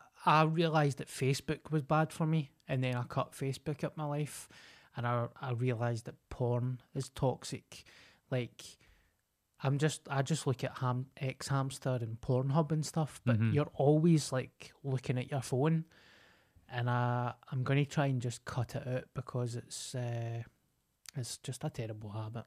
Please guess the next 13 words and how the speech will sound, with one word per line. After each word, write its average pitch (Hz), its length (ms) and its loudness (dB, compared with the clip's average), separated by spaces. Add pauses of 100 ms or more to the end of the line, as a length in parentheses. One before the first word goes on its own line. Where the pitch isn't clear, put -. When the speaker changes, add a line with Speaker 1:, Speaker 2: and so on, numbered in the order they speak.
Speaker 2:
It's 98 180 -6
horrible 104 340 -4
for 110 220 -6
you, 110 100 -2
mate. 107 200 -2 (180)
Speaker 1:
Aye. 113 220 -4
Speaker 2:
It's 120 100 -14
horrible 110 320 -2
for 110 220 -6
you. 110 160 -4 (960)
Speaker 1:
It's 135 160 -8
just - 360 -6
shite. 143 380 -6